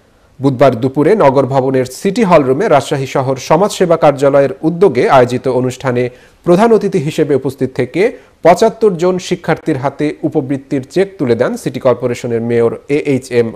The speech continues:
খায়রুজ্জামান লিটন। অনুষ্ঠানে রাশিদ মেয়র বলেন, পিছিয়ে পড়া জনগোষ্ঠীর জীবনমান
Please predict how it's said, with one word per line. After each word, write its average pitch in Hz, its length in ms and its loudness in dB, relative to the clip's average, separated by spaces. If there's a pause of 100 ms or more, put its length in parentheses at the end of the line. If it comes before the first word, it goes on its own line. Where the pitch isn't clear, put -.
(100)
খায়রুজ্জামান 107 640 0
লিটন। 98 260 -6 (800)
অনুষ্ঠানে 147 520 2 (140)
রাশিদ 254 360 2
মেয়র 208 200 8 (100)
বলেন, 135 220 6 (440)
পিছিয়ে 240 380 4
পড়া 233 160 6 (100)
জনগোষ্ঠীর 220 500 2 (140)
জীবনমান 214 420 4